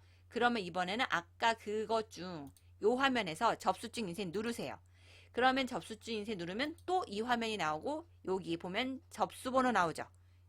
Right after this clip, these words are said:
이게 최종이에요. 이게 최종이라고요.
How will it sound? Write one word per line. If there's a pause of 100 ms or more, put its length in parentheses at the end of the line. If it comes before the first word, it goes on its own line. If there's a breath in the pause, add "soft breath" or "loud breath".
(120)
이게
최종이에요. (180)
이게
최종이라고요.